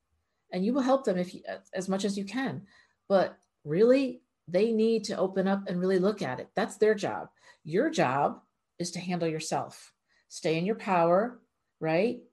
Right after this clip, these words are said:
But you don't let them so close again that they're gonna break your heart, because you know this could go on for a long time.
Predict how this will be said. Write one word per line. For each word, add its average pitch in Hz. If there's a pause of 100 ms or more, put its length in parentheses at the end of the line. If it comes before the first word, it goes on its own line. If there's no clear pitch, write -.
(220)
But 160
you 180
don't 190
let 214
them 202
so 208
close 202
again 170
that 139
they're 156
gonna 156
break 151
your 156
heart, 170
because 170
you 180
know 180
this 165
could 208
go 202
on 208
for 202
a 214
long 214
time. -